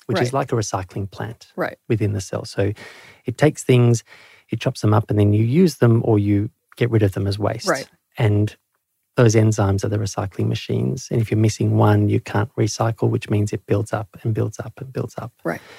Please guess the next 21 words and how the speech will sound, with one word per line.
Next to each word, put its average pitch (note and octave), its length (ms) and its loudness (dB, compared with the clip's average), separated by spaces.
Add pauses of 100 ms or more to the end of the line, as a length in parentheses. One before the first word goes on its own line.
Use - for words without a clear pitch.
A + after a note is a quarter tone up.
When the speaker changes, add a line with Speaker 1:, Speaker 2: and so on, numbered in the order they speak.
(520)
Speaker 1:
It's - 160 -4
usually A#2 300 4
a G2+ 60 2
sugar B2 340 4
protein, B2 520 0
which - 140 -4
is G#2+ 120 -2
called G#2 260 0
a G2+ 140 2
mucopolysaccharide. A2 1500 0
So - 80 -4
this G#2 160 0
condition G#2 340 -2
is G2+ 100 -4
often A2 260 -2
referred G2 320 -2
to G#2+ 100 -6
as G#2 140 -4
mucopolysaccharidosis, A2 2500 -2 (280)
over A2 420 2 (880)
accumulation G#2+ 720 0